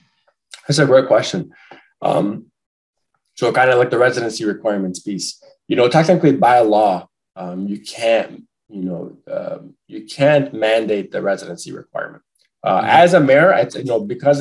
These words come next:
Speaker 1: these are appointments, it's at my will. If I want to appoint somebody, um, it's if I want to appoint somebody,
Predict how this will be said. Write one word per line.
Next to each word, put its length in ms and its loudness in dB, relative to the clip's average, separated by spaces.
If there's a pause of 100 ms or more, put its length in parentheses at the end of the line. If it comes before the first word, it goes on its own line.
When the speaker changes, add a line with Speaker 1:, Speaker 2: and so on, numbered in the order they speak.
Speaker 1:
these 200 -4
are 80 2
appointments, 720 -4
it's 160 -8
at 200 2
my 180 4
will. 380 4 (220)
If 100 -20
I 100 4
want 220 0
to 80 -8
appoint 320 -8
somebody, 600 -4 (400)
um, 500 -2
it's 200 -8
if 160 -10
I 200 2
want 240 0
to 100 -4
appoint 320 -4
somebody, 480 -4